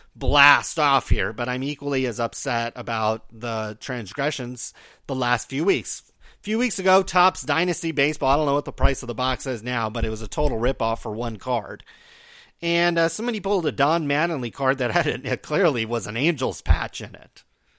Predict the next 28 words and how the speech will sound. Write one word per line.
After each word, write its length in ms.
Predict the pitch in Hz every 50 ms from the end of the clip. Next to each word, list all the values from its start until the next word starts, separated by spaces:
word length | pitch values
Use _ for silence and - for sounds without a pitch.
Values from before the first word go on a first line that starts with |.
| _ _ _ -
And 120 | - 135 139
again, 320 | 131 135 165 165 160 147
I 100 | 143 147
don't 160 | 143 139 156
know 140 | 151 131 139
if 100 | 135 131
there's 220 | - 127 120 110 131
information, 580 | 127 - 120 110 131 147 147 135 - - 147
if 140 | 139 117 -
Topps 300 | - 127 123 120 - -
has 140 | 139 107 101
made 180 | 117 113 107
a 40 | 107
statement 560 | - - - 147 147 165 147 147 143 131 120
or 80 | 117 120
not. 240 | 123 143 139 131 - - - - -
To 100 | - 185
me, 160 | 196 214 214
it 100 | 202 190
doesn't 300 | 160 180 170 147 151 143
really 220 | 135 135 127 123 120
matter. 380 | 127 127 123 113 92 92 87 _ _ _ _ _ _ _ _ _ _ _ _ _ _ _ _ _ _ _ _ _ _ _ _ _ _ _
Shows 400 | - - - 180 180 196 185 180
you 140 | 190 170 156
that 180 | 147 135 104
these 200 | 139 135 123 -
companies, 520 | - 160 160 175 170 196 180 180 165 135 143
again, 500 | 131 107 151 175 233 262 156 113 -